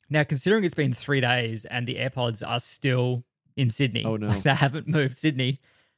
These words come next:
Speaker 1: my, my chances of getting them back within ten days are starting to run away.
Speaker 2: Sort of slim.
Speaker 1: So hopefully there's a bit of, yeah, hopefully there's a pandemic leeway. So <sighs> that is,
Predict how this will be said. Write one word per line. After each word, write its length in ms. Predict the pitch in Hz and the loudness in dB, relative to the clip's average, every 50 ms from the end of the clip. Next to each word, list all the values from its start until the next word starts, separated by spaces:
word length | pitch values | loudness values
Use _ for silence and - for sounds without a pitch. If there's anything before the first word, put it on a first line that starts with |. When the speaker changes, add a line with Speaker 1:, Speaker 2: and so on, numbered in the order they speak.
| _ _ _ _ _ _ _ - | _ _ _ _ _ _ _ -6
Speaker 1:
my, 360 | - 139 147 151 151 147 139 127 | -2 0 2 2 2 2 0 0
my 140 | 143 139 | 0 0
chances 360 | 131 - - 190 180 190 165 156 | 0 2 0 0 0 0 -2 -2
of 100 | 151 123 | -2 0
getting 220 | 151 147 147 147 | -2 -2 -2 -2
them 120 | 131 131 | -2 0
back 220 | 117 143 143 151 - | 2 2 2 2 0
within 220 | 147 127 135 135 | -2 -2 -2 -2
ten 200 | 131 - 165 139 | -2 -2 -2 0
days 280 | 131 135 135 143 120 117 | 2 2 2 2 0 -2
are 60 | 127 | -4
starting 360 | - - 139 135 131 135 127 - | -2 0 0 0 0 0 -2 -2
to 300 | 127 117 113 120 123 - | -2 -2 -2 -2 -4 -2
run 140 | - 135 131 | 0 0 2
away. 300 | 127 120 127 135 127 113 | 2 2 2 2 0 0
Speaker 2:
Sort 180 | 110 113 180 160 | 0 -2 -2 -2
of 60 | 127 | -4
slim. 260 | - - 170 139 110 | -2 -2 -2 -2 -2
Speaker 1:
So 200 | 92 110 117 120 123 | -2 0 0 2 4
hopefully 300 | 139 160 - - 147 127 | 2 2 2 2 0 2
there's 180 | 123 123 117 | 2 2 0
a 40 | 120 | 0
bit 120 | 127 127 | 0 0
of, 180 | 127 120 120 _ _ _ _ _ _ - | 0 0 -2 _ _ _ _ _ _ 0
yeah, 120 | - 143 131 | 2 4 4
hopefully 240 | 151 180 202 233 214 | 4 4 4 4 4
there's 160 | 170 151 139 | 4 4 2
a 200 | 151 135 123 - _ _ _ _ - | 2 2 2 0 _ _ _ _ -4
pandemic 420 | - 151 127 139 131 123 123 - | -2 0 0 0 0 0 -2 -2
leeway. 400 | 120 123 117 113 104 92 - 120 | -2 -2 -2 -2 -4 -4 -6 -8
So 400 | 113 - - 147 147 143 139 135 - _ _ _ _ _ _ _ _ _ _ _ _ _ _ _ _ _ _ _ _ _ _ _ _ _ _ _ _ _ _ | -10 -8 -4 -2 0 0 0 -2 -4 _ _ _ _ _ _ _ _ _ _ _ _ _ _ _ _ _ _ _ _ _ _ _ _ _ _ _ _ _ _
<sighs> 60 | - - - - - - - | -16 -14 -12 -12 -14 -10 -2
that 140 | - 208 190 | 0 4 6
is, 440 | 190 170 156 143 131 - - - | 6 6 4 2 0 -4 -4 -6